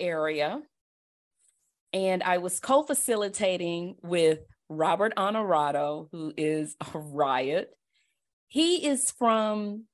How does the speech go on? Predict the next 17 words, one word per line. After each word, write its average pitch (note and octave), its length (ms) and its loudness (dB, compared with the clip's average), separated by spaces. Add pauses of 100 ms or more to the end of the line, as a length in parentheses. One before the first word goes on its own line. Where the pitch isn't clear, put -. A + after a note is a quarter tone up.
(480)
New G#3+ 260 4
England. G3 520 -2 (180)
He's F3 220 -6
from G#3 160 2
the G#3 80 0
New A3+ 200 2
York G3+ 300 2
area, E3 300 2
so F3+ 180 -4
he A#3+ 160 -4
has B3+ 220 0
a G#3+ 40 -2
certain G#3+ 380 0
wit G3 220 4
about F#3 340 2
him, F#3 560 -6
and D3 340 -6